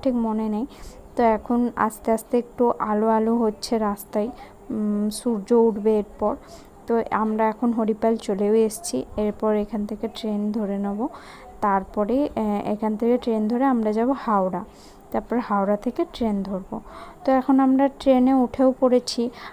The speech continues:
আর হাওড়া গিয়ে আমাদের সাথে একটা ঘটনা ঘটে গেছে,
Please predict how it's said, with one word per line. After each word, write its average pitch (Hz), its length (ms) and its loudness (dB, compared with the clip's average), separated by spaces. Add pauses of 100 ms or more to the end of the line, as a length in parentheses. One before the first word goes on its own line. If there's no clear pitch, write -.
আর 214 160 2
হাওড়া 220 440 4
গিয়ে 240 240 2
আমাদের 233 300 2
সাথে 240 240 -2
একটা 240 240 -2
ঘটনা 226 440 0
ঘটে 220 240 -2
গেছে, 214 360 -4